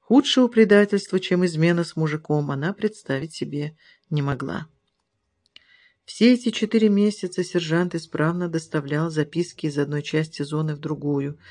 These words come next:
сколотив нехилый капиталец на близкий дембель. А когда Зина случайно узнала о том, что ближайшим этапом ее отправляют в другую колонию, то отдала солдату остаток сбережений за несколько часов любви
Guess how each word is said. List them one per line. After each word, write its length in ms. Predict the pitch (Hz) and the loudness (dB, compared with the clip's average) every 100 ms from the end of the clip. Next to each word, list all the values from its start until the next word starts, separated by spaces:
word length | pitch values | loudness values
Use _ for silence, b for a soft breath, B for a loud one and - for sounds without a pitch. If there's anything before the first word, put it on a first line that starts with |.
| B B - | B B -12
сколотив 580 | - 165 160 160 233 226 | 2 6 6 2 -2 0
нехилый 440 | 220 - 180 202 | 0 2 0 0
капиталец 880 | - 190 160 160 139 131 156 - - _ _ - | -2 -2 -4 -4 -6 -6 -10 -16 -20 _ _ -2
на 120 | 156 | 0
близкий 420 | 151 147 - - | 0 -4 -4 -6
дембель. 520 | 147 135 127 139 160 _ _ _ b b b b b | -4 -4 -6 -8 -10 _ _ _ b b b b b
А 140 | 170 | 2
когда 240 | 190 220 214 | 6 8 8
Зина 260 | 233 240 | 6 4
случайно 480 | 226 214 214 233 214 | 2 0 2 4 4
узнала 380 | 196 196 220 180 | 0 2 2 2
о 40 | |
том, 440 | 180 156 143 147 - _ _ _ b b b | 0 -2 -2 -6 -14 _ _ _ b b b
что 220 | - 208 | 0 2
ближайшим 680 | 196 208 220 254 247 214 208 | 4 4 6 6 4 2 2
этапом 480 | - 190 214 165 156 | 2 2 2 -2 0
ее 180 | 156 | 2
отправляют 540 | 170 170 165 165 180 156 | 2 2 0 4 2 2
в 40 | |
другую 360 | 147 156 165 160 | -2 0 0 2
колонию, 680 | 156 147 165 185 202 220 220 _ b b b - | 0 2 2 2 0 0 -6 _ b b b 2
то 100 | 190 | 4
отдала 400 | 180 208 233 269 | 6 6 8 6
солдату 580 | 240 214 202 208 202 180 | 4 2 2 0 0 -4
остаток 480 | 165 - 185 175 | -6 -2 -2 -2
сбережений 640 | 147 156 151 151 202 202 185 | -2 -2 0 2 2 2 0
за 180 | 156 147 | -2 0
несколько 540 | 160 247 - 220 220 | 2 2 2 -4 -4
часов 440 | 214 185 - 185 170 | -6 -6 -4 -4 -4
любви 540 | 160 147 147 160 | -4 -4 -4 -4